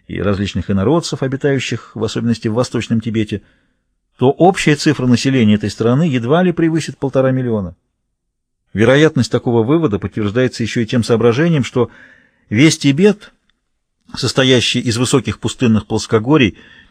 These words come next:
или из местностей, покрытых дикими горами, пожалуй, не может прокормить более густое население. Даже пастбища здесь вообще скудны,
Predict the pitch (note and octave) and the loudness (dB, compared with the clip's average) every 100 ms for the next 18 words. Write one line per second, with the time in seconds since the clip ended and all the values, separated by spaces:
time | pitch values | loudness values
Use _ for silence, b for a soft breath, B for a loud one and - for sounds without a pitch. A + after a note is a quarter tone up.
0 | b - F#2+ G#2+ F#2+ A2+ G#2 G2 - G2+ | b -4 -2 0 2 4 4 0 -4 -4
1 | G2+ G#2+ G2+ F#2 A2 G#2 G2+ F#2+ A2 D3+ | -2 -2 -2 -4 -4 0 0 4 2 2
2 | C3 - b b _ _ _ _ _ _ | 0 -2 b b _ _ _ _ _ _
3 | _ - G#2 A2 C#3+ D3 F#3+ F#3+ A#2 - | _ -2 2 4 4 6 6 4 2 -2
4 | A2+ C3 C#3 C3 B2+ C3 B2+ B2+ A#2+ F#2 | 0 2 2 0 0 2 0 -2 -2 -2
5 | F#2 A#2 G2 D2+ F#2 _ _ _ _ _ | -2 -4 -6 -8 -12 _ _ _ _ _
6 | _ _ _ - C3 D#3+ - A3+ G#3+ A#2+ | _ _ _ 0 2 2 4 4 4 2
7 | A2 A2 G2+ G2+ A#2 A#2 F3+ G3 - E3 | -2 0 0 0 2 2 2 0 2 0
8 | D3+ C#3+ | 0 -4